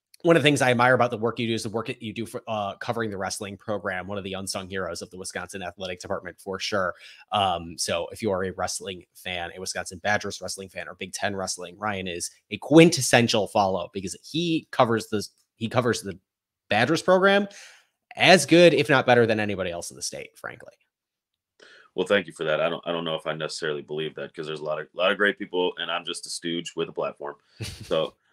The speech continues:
Speaker 2: I, I, I love coming on. Thanks for having me on. You know, we love going back and forth, and I, and I love talking ball with you.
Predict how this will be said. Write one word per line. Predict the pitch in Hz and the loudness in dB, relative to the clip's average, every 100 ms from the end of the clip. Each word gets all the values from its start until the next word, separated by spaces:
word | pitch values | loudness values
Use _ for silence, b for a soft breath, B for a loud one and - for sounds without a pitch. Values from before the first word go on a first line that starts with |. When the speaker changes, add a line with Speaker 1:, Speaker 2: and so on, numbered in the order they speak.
| _ _ - | _ _ -2
Speaker 2:
I, | 95 | -2
I, | 92 95 95 87 | 2 2 2 0
I | |
love | 90 95 95 | 2 2 2
coming | 95 92 | -2 -2
on. | 90 | -2
Thanks | 87 90 | -2 -4
for | 95 | 0
having | 87 | 0
me | 87 | 0
on. | 85 85 | -4 -2
You | 85 | -4
know, | 82 85 | -2 -4
we | - 90 | -6 -4
love | 90 90 87 | 2 2 2
going | 87 87 | -2 0
back | 85 85 | -2 -2
and | 82 | -6
forth, | 85 82 78 | -6 -6 -6
and | 78 | -8
I, | 53 | -10
and | 80 | -8
I | 80 | -6
love | 85 82 | -4 -4
talking | - 80 78 | -4 -6 -6
ball | 76 76 | -8 -8
with | |
you. | 73 | -10